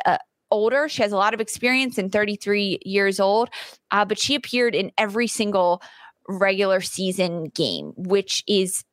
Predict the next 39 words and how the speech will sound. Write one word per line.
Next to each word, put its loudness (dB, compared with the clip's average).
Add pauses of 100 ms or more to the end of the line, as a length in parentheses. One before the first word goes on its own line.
super 0
impressive -2
for 0
her. 4
And 0
she 0
was 2
such 0
a -2
consistent -2
factor. -2
So 0 (540)
her 2
experience, 0 (160)
um, 2
taking 2
the 2
team -2
last 0
year 4
through -4
every 2
single 0
match 0
and -6
through 0
the 2
ups -2
and -4
downs 0
that 0
Orlando 2
had 0 (300)
with -2
players 0
rotating -2
in -4
throughout 0
the 2